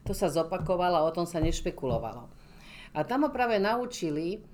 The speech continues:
že o každej jednej veci pochybuj a spýtaj sa, je to tak, alebo nie je to tak, môže to byť inak.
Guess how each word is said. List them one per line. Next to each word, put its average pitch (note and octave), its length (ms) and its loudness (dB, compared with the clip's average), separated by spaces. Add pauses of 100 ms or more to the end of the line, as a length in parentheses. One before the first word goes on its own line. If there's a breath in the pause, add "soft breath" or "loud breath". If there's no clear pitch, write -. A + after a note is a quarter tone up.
(340 loud breath)
že D#3+ 240 0
o A3+ 160 2
každej A3+ 400 4
jednej A3 160 2
veci G#3 240 0
pochybuj D3 800 -2
a E3 80 0
spýtaj C4 400 -2
sa, E3 160 -2
je C3+ 240 0
to C4+ 160 -2
tak, B3+ 240 -2
alebo F#3 320 2
nie G3+ 240 2
je D3+ 80 -2
to - 20 -2
tak, C#3+ 140 -4
môže D3+ 320 -2
to A3 160 -4
byť A3+ 160 -6
inak. G#3 400 -6